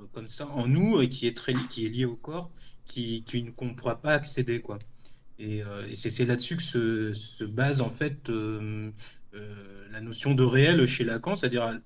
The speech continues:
le réel chez Lacan, c'est à la fois quelque chose qui est très extérieur, qui est ultra extérieur, qui est, qui est, qui n'est pas la réalité parce qu'on peut pas l'apercevoir,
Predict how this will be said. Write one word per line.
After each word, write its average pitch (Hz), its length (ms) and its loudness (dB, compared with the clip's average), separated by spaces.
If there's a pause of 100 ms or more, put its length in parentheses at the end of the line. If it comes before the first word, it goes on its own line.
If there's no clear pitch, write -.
le 123 120 2
réel 135 180 4
chez 139 160 -2
Lacan, 143 380 0 (260)
c'est - 140 -2
à - 20 2
la 123 100 6
fois 127 140 4
quelque 131 220 2
chose 165 220 2
qui 123 120 0
est 123 100 4
très 175 460 4
extérieur, 143 600 2
qui - 80 -6
est 110 160 -10
ultra 151 340 -2
extérieur, 135 640 0 (380)
qui 117 140 -2
est, 110 60 -4
qui 123 100 -2
est, 127 180 -2
qui - 240 -12
n'est 123 100 -2
pas 139 140 -4
la 139 140 2
réalité 135 340 4
parce 123 140 -2
qu'on - 100 -10
peut 113 160 -4
pas 135 160 0
l'apercevoir, 131 880 0